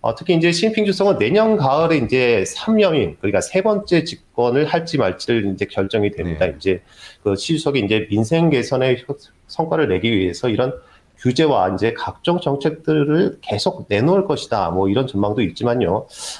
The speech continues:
Speaker 1: 다만 이제 너무 옥죄면은 이제 경제도 이제 좀 타격을 입을 수도 있고 또 반발도 있지 않겠습니까? 그렇-, 그렇기 때문에 이제 대표적인 이제 기업들,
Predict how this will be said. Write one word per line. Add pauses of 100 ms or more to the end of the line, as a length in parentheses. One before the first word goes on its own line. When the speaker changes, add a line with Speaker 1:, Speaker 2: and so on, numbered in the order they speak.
(120)
Speaker 1:
다만
이제
너무
옥죄면은
이제
경제도
이제
좀
타격을
입을
수도
있고
또
반발도
있지
않겠습니까?
그렇-, (240)
그렇기
때문에
이제 (260)
대표적인
이제
기업들,